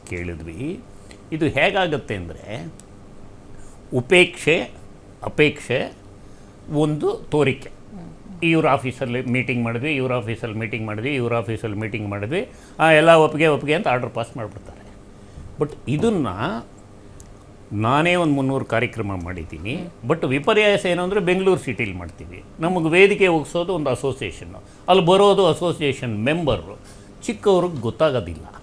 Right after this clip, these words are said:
Speaker 1: ಒಂದು, ಇದನ್ನ ನಾವು, we should make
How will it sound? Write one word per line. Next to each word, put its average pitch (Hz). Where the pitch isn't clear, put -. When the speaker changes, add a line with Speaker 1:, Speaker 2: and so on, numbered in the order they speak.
Speaker 1:
ಒಂದು, 113
ಇದನ್ನ 190
ನಾವು, 156
we 139
should 135
make 151